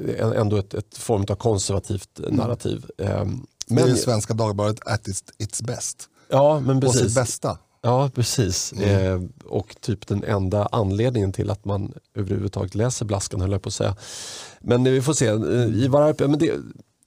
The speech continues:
Speaker 1: det var bra att du kom in på, på Svenska Dagbladet, för att det, det är ett bra exempel. Eh, jag har under ett par års tid nu sagt att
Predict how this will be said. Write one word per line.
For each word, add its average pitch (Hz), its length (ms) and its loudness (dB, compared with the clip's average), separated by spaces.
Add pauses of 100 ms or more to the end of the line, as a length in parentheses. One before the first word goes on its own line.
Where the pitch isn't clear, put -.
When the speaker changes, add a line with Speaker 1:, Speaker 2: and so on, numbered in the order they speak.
(540)
Speaker 1:
det 139 120 -6
var 143 100 2
bra 143 120 4
att 123 60 -4
du 120 60 -6
kom 113 160 0
in 107 140 2
på, 107 300 -2
på - 180 -6
Svenska 107 320 -2
Dagbladet, 107 480 0
för 107 80 0
att 104 100 -4
det, 127 220 0
det 123 120 -2
är 120 40 2
ett 110 80 -6
bra 101 160 2
exempel. 110 560 -2 (220)
Eh, 98 280 -2 (100)
jag 117 160 0
har 127 160 4
under 104 380 0 (520)
ett 92 80 -12
par 104 200 2
års 101 120 -2
tid 123 260 0
nu 98 100 -2
sagt - 340 -4
att - 240 -6